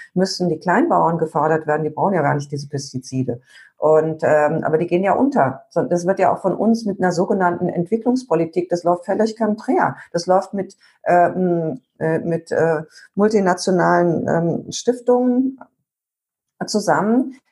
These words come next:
die eben ganz andere Systeme fördern als, äh, eine nachhaltige Landwirtschaft. Und das m-, fördern wir auch mit unseren Steuergeldern. Also völlig konträr läuft das im Moment. Also es läuft in eine ganz andere Richtung. Es läuft genau,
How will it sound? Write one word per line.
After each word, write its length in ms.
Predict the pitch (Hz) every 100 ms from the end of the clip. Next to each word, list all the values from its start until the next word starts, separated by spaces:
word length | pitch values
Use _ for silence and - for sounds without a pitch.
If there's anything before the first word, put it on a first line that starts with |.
| _ -
die 120 | 202
eben 320 | 185 196 196
ganz 200 | 196 214
andere 300 | 208 196 196
Systeme 580 | 190 190 - 185 180 175
fördern 540 | 160 226 269 277 170 160
als, 400 | 165 175 170 -
äh, 360 | 160 170 101 - 180 _
eine 120 | 185
nachhaltige 580 | 180 170 165 170 156 156
Landwirtschaft. 840 | 143 143 139 - 131 - 117 - _ _ _ _ -
Und 160 | 170
das 180 | 170 170
m-, 260 | 185 - - -
fördern 320 | 170 175 170
wir 180 | 170 -
auch 80 | 180
mit 140 | 175
unseren 280 | 170 170 185
Steuergeldern. 960 | - 226 370 277 185 147 147 143 143 - -
Also 180 | 160 180
völlig 320 | 214 220 220
konträr 500 | 254 254 - 330 311
läuft 300 | 160 165 -
das 340 | 170 170 165
im 80 | 165
Moment. 420 | 160 156 143 151
Also 100 | -
es 140 | - -
läuft 240 | 170 175
in 80 | 190
eine 80 | 175
ganz 240 | 180 220
andere 380 | 202 220 214 214
Richtung. 260 | 254 220
Es 140 | 180 180
läuft 240 | 175 175
genau, 480 | 190 175 190 226 -